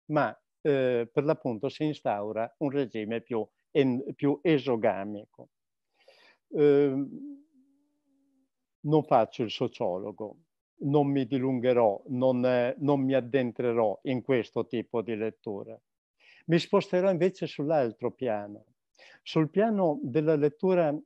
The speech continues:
endogamica, cioè di che cosa succede all'interno, per dire che anche Freud, tutto sommato, non risolve la vicenda di Edipo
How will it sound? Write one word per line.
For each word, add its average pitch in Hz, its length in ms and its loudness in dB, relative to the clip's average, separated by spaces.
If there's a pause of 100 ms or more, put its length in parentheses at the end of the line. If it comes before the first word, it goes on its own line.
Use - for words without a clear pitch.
(100)
endogamica, 123 1000 2
cioè 170 220 4
di 170 120 4
che 160 160 0
cosa 185 280 -2
succede 156 520 0
all'interno, 127 840 0 (340)
per 185 220 2
dire 214 340 2
che - 140 -6
anche 220 320 -2
Freud, 110 760 0
tutto 165 280 -2
sommato, 107 1000 -6 (480)
non 190 300 -2
risolve 151 840 0
la 117 160 2
vicenda 139 560 0
di 120 160 -4
Edipo 147 800 -2